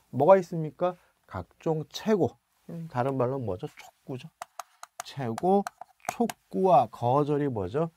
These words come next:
의사의 통지다. 그 다음에 두 번째 이제 뭐가 있습니까? 관념의 통지가 있죠. 자, 관념의 통지라는 것은 <clears throat> 뭘 말하냐면 객관적 사실의 통제. 자,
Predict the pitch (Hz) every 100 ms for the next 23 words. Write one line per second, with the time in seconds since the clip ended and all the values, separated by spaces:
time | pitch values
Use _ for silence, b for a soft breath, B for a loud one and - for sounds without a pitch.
0 | _ - 98 95 - 127 131 - 160 117
1 | 110 110 _ _ b b b b b b
2 | 220 247 214 180 214 269 247 226 202 165
3 | 156 190 170 175 170 - 196 - _ -
4 | 120 165 220 233 226 - 175 156 143 131
5 | 98 - 202 190 - _ - _ B B
6 | B B B B B 123 117 - 143 208
7 | 269 277 269 - 233 220 226 190 165 135
8 | 113 214 147 - - 220 185 101 104 117
9 | 170 180 151 113 85 76 113 131 - -
10 | _ - 98 - 120 110 117 180 170 -
11 | - - - 175 180 - - 156 - 135
12 | 107 - - - _ - - _ - -
13 | _ _ - _ - b b b b b
14 | - 117 95